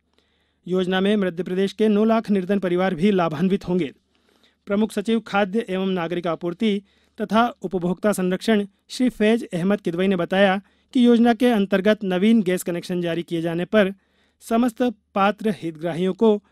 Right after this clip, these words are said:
डिपॉजिट फ्री गैस कनेक्शन मिलेंगे। इसके साथ ही प्रथम रिफिल एवं गैस चूल्हा भी निःशुल्क दिया जाएगा।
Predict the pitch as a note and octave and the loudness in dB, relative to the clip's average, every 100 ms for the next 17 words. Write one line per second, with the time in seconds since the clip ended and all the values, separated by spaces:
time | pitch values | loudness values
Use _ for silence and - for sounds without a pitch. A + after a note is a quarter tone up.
0 | _ _ _ F3+ G#3 A3+ A#3 C4 A3 F#3 | _ _ _ -4 2 2 2 0 -2 -2
1 | G#3+ F3 F#3+ F#3+ F3+ F3 F#3 F3+ G3 G#3+ | -2 0 -2 -2 -6 -4 -4 -2 2 2
2 | G#3 A3 - _ _ G3+ - G#3 G3+ G3+ | 2 -2 -8 _ _ -12 -6 -2 0 0
3 | G3+ A#3 - F3+ F3 G3 F3 A3 G3+ F#3+ | -2 -4 -4 -8 -4 -4 0 0 -2 -4
4 | _ _ G#3+ G#3+ G#3+ F#3+ G3+ - G3 F#3+ | _ _ 0 2 2 2 0 0 0 2
5 | G#3+ A#3+ - _ _ _ _ D#3 A#3 A3 | 0 -2 -10 _ _ _ _ 0 4 4
6 | E3+ G#3+ G#3+ E3+ E3+ E3 F3 D#3 | 2 0 0 -2 0 0 -2 -2